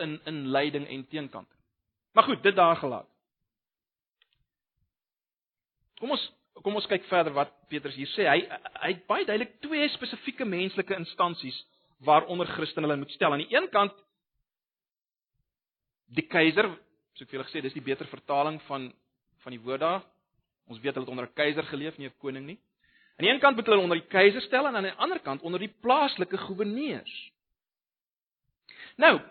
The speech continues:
<laughs> as die datering, die vroeë datering van hierdie boek reg is, dat dit so geskryf is in die vroeë sestigs na Christus,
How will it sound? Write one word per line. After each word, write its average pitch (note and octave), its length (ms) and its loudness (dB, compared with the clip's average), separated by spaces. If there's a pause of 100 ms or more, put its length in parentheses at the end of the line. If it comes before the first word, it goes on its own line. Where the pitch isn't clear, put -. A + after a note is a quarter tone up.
(760)
<laughs> - 600 -10 (100)
as A#3+ 80 4
die A#3 340 -2
datering, A#3+ 600 4
die G3 120 -2 (100)
vroeë C#4+ 200 0
datering A3+ 440 4
van G3+ 100 -2
hierdie F#3+ 180 -4
boek G3+ 180 -6
reg G3 280 6
is, G3+ 80 -4
dat F3 160 2
dit F3 140 -10
so G3 160 4
geskryf G3 420 -2
is F#3 100 -6
in F#3 100 -6
die - 100 -20
vroeë A3 240 0
sestigs - 480 -4 (120)
na C#3 220 -4
Christus, C#3+ 360 -6